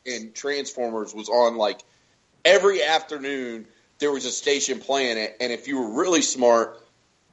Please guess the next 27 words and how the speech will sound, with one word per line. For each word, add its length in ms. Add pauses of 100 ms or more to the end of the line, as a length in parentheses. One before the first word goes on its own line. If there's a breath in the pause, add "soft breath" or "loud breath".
(420)
you 160
would 120
figure 300
out 240
when, 340
because 320
then 120
you 80
could 140
figure 240
out, 160
like, 220
if 100
I 60
turn 240
on 120
this 160
channel, 340
I 120
can 160
watch 260
it 100
from, 120
like, 180
four 160
to 80
five, 480